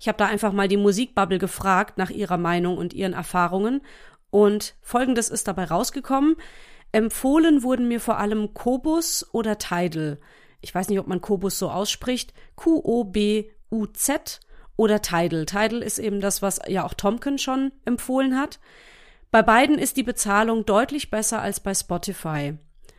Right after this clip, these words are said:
Während eine Künstlerin bei Spotify für tausend Streams circa zwei Euro siebzig bekommt, sind das bei Qobuz knapp achtzehn Euro.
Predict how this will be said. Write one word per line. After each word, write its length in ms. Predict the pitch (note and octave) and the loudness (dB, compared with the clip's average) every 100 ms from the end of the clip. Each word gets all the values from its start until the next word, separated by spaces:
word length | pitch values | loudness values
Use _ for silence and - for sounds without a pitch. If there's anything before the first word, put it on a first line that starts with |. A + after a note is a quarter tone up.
| - - | -20 -2
Während 460 | F#3 A3+ B3 A#3+ - | 2 4 2 -2 0
eine 180 | G#3 | 0
Künstlerin 520 | G3+ D4+ D#4 C4 A#3 G#3 | 2 0 0 -2 -2 -2
bei 120 | F#3+ | -2
Spotify 640 | - B3+ D#4+ D4 C4+ C4+ C4 | -2 -2 -2 -2 -2 -2 -2
für 200 | G#3+ - | -4 -2
tausend 400 | G#3+ A3+ B3+ B3+ | -2 0 0 -2
Streams 580 | - A#3 A3+ A#3 - | -4 -4 -2 -2 -2
circa 280 | - G#3 G3 | -4 -4 -4
zwei 300 | - G3+ G#3 | -2 -4 -2
Euro 320 | - F#3+ E3 | -2 -2 -2
siebzig 480 | D#3+ C#4 - E4+ - | -4 -4 -2 -4 -4
bekommt, 420 | C#4 C#4 D4 F4 - - - - _ | -4 0 2 0 -2 -20 -20 -20 _
sind 220 | - A3+ | -2 0
das 160 | G#3+ G#3+ | 0 -2
bei 120 | F#3 | -4
Qobuz 640 | - B3 B3+ B3 A#3+ - - | -2 -2 0 -2 -2 -6 -8
knapp 420 | G3+ F#3+ F#3 - - | -2 -2 -2 -6 -4
achtzehn 460 | G3+ - - E3+ - | -4 -4 -2 -4 -4
Euro. 480 | D3+ C#3+ C#3 C#3 | -6 -6 -8 -10